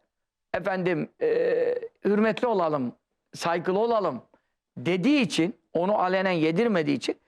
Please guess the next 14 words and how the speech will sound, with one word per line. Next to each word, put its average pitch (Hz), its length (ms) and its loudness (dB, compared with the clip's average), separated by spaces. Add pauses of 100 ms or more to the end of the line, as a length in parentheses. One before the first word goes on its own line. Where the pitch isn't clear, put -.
(220)
ben 311 200 2
diyor 220 200 0
tam 277 260 2
diyor 190 200 2
vefat 247 340 0
edecektim. 226 540 0
Rüyada 165 320 2
anlatıyor 190 480 2
bunu 156 100 0
ama 208 240 2
bütün 262 240 0
komşuları 226 460 0
gördüğü 214 340 2
için 190 240 -2